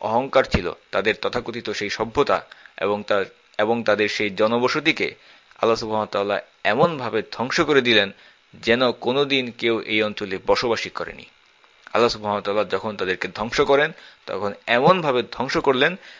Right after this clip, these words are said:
যে তাদের কোনো কিছুই অবশিষ্ট ছিল না। তারা যা নির্মাণ করেছিল, যা নিয়ে তাদের গর্ব এবং অহংকার ছিল, তার কিছুই অবশিষ্ট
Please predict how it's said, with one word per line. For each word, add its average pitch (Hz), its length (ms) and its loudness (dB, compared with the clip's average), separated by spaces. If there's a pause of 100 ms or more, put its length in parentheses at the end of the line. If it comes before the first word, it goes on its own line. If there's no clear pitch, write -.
(160)
যে 104 100 -2
তাদের 110 280 4
কোনো 139 320 -2
কিছুই 143 420 2
অবশিষ্ট 110 400 0
ছিল 87 220 -6
না। 67 140 -12 (560)
তারা 113 180 4
যা 113 120 2
নির্মাণ 123 380 4
করেছিল, 139 480 2 (340)
যা 120 200 4
নিয়ে 127 180 -2
তাদের 107 240 0
গর্ব 113 300 4
এবং 107 160 2
অহংকার 147 440 4
ছিল, 107 220 -6
তার 101 220 -2 (120)
কিছুই 151 260 0
অবশিষ্ট 110 380 0